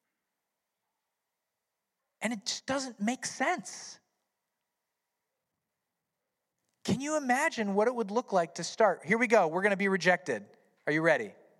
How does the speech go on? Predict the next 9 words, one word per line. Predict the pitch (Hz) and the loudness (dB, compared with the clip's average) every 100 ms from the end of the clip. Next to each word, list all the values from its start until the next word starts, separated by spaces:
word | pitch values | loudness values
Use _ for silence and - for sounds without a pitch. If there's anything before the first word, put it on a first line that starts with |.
| _ _ _ _ _ _ _ _ _ _ | _ _ _ _ _ _ _ _ _ _
How | 143 | -6
many | 156 156 | -4 -4
of | 139 | -4
you | |
have | 139 | -4
a | 127 | -4
fear | - 127 | -4 -4
of | 117 | -4
rejection? | 110 104 - 92 | -4 -4 -4 -10